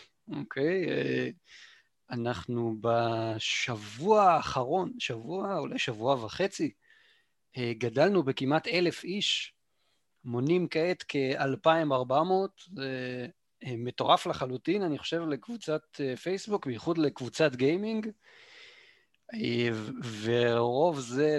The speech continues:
תודות ל-, לבוט היקר שלנו, אה, ותודות גם למי ש-, אה,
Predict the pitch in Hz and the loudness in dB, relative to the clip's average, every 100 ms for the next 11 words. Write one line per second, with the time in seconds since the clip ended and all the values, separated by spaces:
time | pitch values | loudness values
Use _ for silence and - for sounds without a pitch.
0 | - 131 120 156 156 135 123 120 123 120 | -2 -6 0 0 0 0 2 2 2 2
1 | 117 131 160 165 131 - 147 156 160 160 | 2 2 4 4 2 2 0 0 -2 -2
2 | 175 208 226 - _ _ _ _ _ _ | -4 -4 -8 -12 _ _ _ _ _ _
3 | _ _ _ _ - 127 120 120 117 117 | _ _ _ _ -14 -8 -4 -2 0 0
4 | 113 113 151 143 - 131 127 160 147 147 | 0 4 6 4 2 -2 2 2 6 8
5 | 143 135 131 131 127 123 143 151 - 139 | 10 10 8 6 6 8 8 8 8 8
6 | 135 127 | 8 6